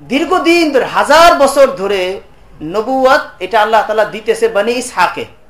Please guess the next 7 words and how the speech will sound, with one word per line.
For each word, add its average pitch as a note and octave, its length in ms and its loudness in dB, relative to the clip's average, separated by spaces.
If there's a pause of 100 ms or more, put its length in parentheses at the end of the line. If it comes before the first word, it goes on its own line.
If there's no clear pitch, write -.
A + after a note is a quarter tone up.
(240)
শেষ D#4+ 720 4
নবু-, B3+ 340 -2 (400)
এতদিন B3+ 760 -4 (160)
মানে F#3+ 340 -8 (180)
নবুয়তটা A#3+ 720 -2
পাওয়ার B3+ 420 0
জন্য G#3 440 -6